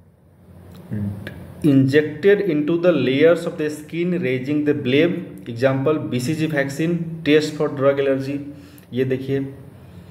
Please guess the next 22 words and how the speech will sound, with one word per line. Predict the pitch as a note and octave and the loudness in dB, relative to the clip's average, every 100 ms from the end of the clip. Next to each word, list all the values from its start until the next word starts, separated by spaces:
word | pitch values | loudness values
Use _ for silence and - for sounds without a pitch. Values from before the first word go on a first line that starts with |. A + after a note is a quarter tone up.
| - - - - - - - - - | -20 -20 -20 -20 -20 -20 -20 -18 -4
है | E3 | 0
ना? | F3 - - - | 0 0 -6 0
तो | D#3+ | 4
intradermal | F3 D3 F3 G3+ F3+ F3 E3+ | 4 6 6 6 6 4 0
routes | D3+ D3+ - D3+ | -2 -6 -6 -6
में | G3+ - - A#2+ | -6 -8 -12 0
drug | D#3+ | 0
injected | E3+ E3+ D3+ D3+ F#3 F#3 | 2 0 0 2 0 0
into | G3 E3+ | -4 -2
the | E3 C3+ | 0 4
layers | D3 D#3+ | 4 2
of | E3 D3+ | 0 -2
the | C#3 | -2
skin, | C3+ - F#3 C4+ - - - - - | -4 -6 -6 -6 -10 -14 -20 -20 -6
raising | B2 C#3+ C#3+ F3 | 2 4 4 2
the | E3 C3 | 0 0
bleb। | C3 B2+ | 0 2
स्किन | C3 - E3+ E3+ | 0 -2 -2 0
का | E3+ | 0
जो | D3 | -2
ब्लेब | C3 C3+ D3+ D3+ | 0 4 4 4
है, | F3+ - - | -2 -6 -14